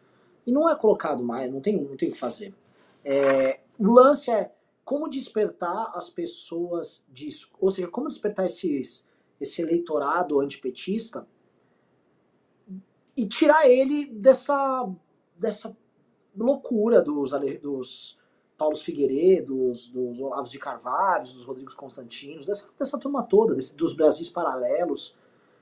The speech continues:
Que é, é, assim, o que acontece é, existe uma maioria gigantesca dentro da direita que não é isso.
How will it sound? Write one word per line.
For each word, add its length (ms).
Que 80
é, 40
é, 280
assim, 220
o 80
que 80
acontece 460
é, 180
existe 300
uma 280
maioria 540
gigantesca 640
dentro 160
da 80
direita 380
que 120
não 160
é 80
isso. 220